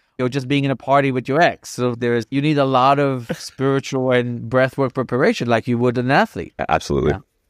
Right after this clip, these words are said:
Speaker 2: That's cool.
Speaker 1: Yeah, we could talk for hours, of course, so we're getting to a place. So I guess just la-, last few questions. Would you, would you be where you are, you think, if you didn't leave whatever First on America's Top Model or the, the other shows? Do you envision your life in a way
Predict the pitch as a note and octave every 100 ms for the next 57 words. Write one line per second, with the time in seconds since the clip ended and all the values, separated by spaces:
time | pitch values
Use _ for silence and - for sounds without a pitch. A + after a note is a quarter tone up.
0 | _ _ _ _ _ - - - - D2+
1 | D2 _ _ _ _ _ _ - G#2 F#2
2 | - F3 F#3 E3 D#3+ B2+ - A#2 A#2+ A2+
3 | G2 - G2+ F#2+ G#2+ - A2 A#2+ A#2+ D3
4 | G#2+ - G#2 A2 G2+ - D3 C3+ C#3 -
5 | - C3+ B2+ C3 B2 B2 A#2+ - A#2 G#2+
6 | C3 B2 - G2 F#2 G2+ - B2 C#3+ F3
7 | E3 F#3 F#3 F3+ E3+ E3+ D#3+ _ B2 D3
8 | E3 F#3+ C#3+ E3 G3+ F3+ D3 C#3 C3+ D3
9 | F#3 G3+ E3 C3+ - D3 F3 - - B2+
10 | A2 C3 C#3+ C#3 C#3 C#3 B2+ B2+ - B2+
11 | B2+ B2+ B2 - C3 A#2+ - B2 A#2+ B2
12 | B2 B2 C3 A#2+ B2+ A#2+ A#2 A#2 A#2 A#2
13 | A#2 A2 G#2+ G#2 G#2+ G#2+ A2+ A2 A#2 B2
14 | A2+ A2 A2 G#2 A2 C#3 C3+ A#2+ C#3+ C#3+
15 | C3 B2+ B2 B2+ B2 B2+ A#2 A2+ A#2+ A#2+
16 | A#2